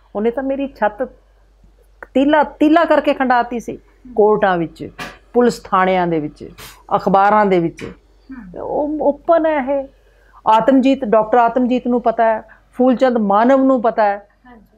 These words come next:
Speaker 1: ਕਿ ਕਿਸ ਤਰ੍ਹਾਂ ਨਾਲ ਛੇ ਮਹੀਨੇ ਚੱਜ ਦਾ ਰਹਿਣਾ,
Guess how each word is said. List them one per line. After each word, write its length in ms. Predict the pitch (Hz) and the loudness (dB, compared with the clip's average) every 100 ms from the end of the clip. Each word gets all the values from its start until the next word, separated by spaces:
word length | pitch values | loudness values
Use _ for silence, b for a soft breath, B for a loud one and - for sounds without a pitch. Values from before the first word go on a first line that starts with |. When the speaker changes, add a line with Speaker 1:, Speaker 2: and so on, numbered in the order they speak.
| - | -8
Speaker 1:
ਕਿ 100 | 220 | -6
ਕਿਸ 280 | 233 233 - | -4 -6 -2
ਤਰ੍ਹਾਂ 240 | 233 226 | 0 0
ਨਾਲ 320 | 214 208 202 - _ _ _ _ _ _ | 2 2 0 -4 _ _ _ _ _ _
ਛੇ 180 | - 220 | -4 -2
ਮਹੀਨੇ 320 | 220 220 190 | -2 -4 -6
ਚੱਜ 260 | 180 190 170 | -6 -8 -4
ਦਾ 140 | 185 | -4
ਰਹਿਣਾ, 420 | 175 180 202 190 | -2 -4 -6 -8